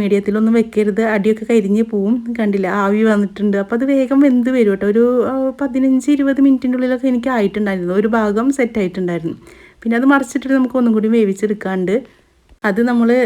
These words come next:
പപ്പട കമ്പി അങ്ങനെ എന്തെങ്കിലുമൊക്കെ ഒന്ന് കുത്തിയിട്ട് നോക്കിയാൽ മതി, അപ്പോൾ ഉള്ളു വെന്തുണ്ടോയെന്ന് അറിയാലോ. നമ്മൾ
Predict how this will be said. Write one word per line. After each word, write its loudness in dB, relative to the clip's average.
പപ്പട -2
കമ്പി 0
അങ്ങനെ 0
എന്തെങ്കിലുമൊക്കെ 0
ഒന്ന് -2
കുത്തിയിട്ട് -2
നോക്കിയാൽ 0
മതി, 0
അപ്പോൾ -4
ഉള്ളു 2
വെന്തുണ്ടോയെന്ന് 0
അറിയാലോ. -4
നമ്മൾ -4